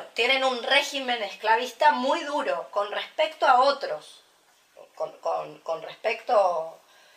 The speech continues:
eh, en realidad el servus no es el peor esclavo, el peor esclavo es el famulus, que es el campesino, pero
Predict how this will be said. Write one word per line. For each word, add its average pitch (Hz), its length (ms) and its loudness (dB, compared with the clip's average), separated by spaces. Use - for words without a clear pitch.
eh, 156 580 -4
en 190 120 0
realidad 214 460 4
el - 80 -4
servus 277 380 0
no 226 100 -2
es 214 120 -6
el 202 120 -6
peor 175 260 -2
esclavo, 160 400 -6
el 151 60 -10
peor 175 160 -8
esclavo 202 320 0
es 208 80 -6
el 180 100 -10
famulus, 160 760 -4
que - 100 -10
es 170 120 -10
el 170 100 -6
campesino, 165 800 -10
pero 180 320 -2